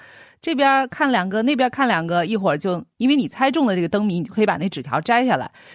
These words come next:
一会儿就可以去兑奖处去领奖了，是那个时候的游园活动。那现在再回想起来的时候，好像，呃，我父亲他们小时候那一代人的节日的传统，可能更接近于真正意义上的上元节的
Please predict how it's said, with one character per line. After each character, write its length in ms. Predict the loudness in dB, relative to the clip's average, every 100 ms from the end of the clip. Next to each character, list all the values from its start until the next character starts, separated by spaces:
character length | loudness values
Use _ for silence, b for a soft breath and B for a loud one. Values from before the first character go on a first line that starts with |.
| B
一 100 | 2
会 100 | 4
儿 20 | 4
就 120 | 2
可 120 | 2
以 100 | 0
去 100 | 0
兑 180 | 0 2
奖 200 | 0 -2
处 240 | -2 -2
去 160 | 0 0
领 220 | 0 0
奖 260 | 0 -2 -4
了， 160 | -10
是 140 | -6 -2
那 160 | 0
个 80 | 2
时 160 | 0 0
候 120 | 0
的 140 | 0
游 320 | 0 0 4 4
园 320 | 4 2 -2
活 220 | -2 -4
动。 200 | -4 -6 -10 B B B
那 100 | -4
现 200 | -2 2
在 120 | 4
再 140 | 4
回 240 | 2 0 0
想 260 | 0 -2
起 140 | -2 -6
来 180 | -8 -8
的 80 |
时 140 | -6 -4
候， 160 | -4
好 180 | -4 -2
像， 400 | 0 4 4 2 B B B B B
呃， 260 | -6 -6
我 220 | 0 0
父 280 | 0 0 2
亲 320 | 2 0 -6 -8 b b
他 300 | b 0 2
们 200 | 4 2
小 320 | 2 0 -4 -2
时 140 | -4
候 300 | 0 0 0 _ _
那 280 | 2 4 4
一 200 | 2 0
代 280 | 0 0 0
人 420 | -2 -4 -8 -10 _ 0
的 140 | 0
节 320 | 2 0 0
日 220 | 0 0 0
的 120 | -4
传 360 | -6 -4 -2
统， 240 | -2 -4 -6
可 160 | -2
能 200 | 0 0 0
更 360 | 0 2 2
接 240 | 0 0 2
近 260 | 0 0
于 220 | 0 0
真 320 | 0 0 0 0
正 260 | 0 0
意 200 | -2 -2
义 100 | -2
上 240 | 0 -2 -2
的 220 | -4 -6
上 340 | -4 -2 0
元 280 | -2 -2 -4
节 260 | -6 -6 -6
的 240 | -6 -8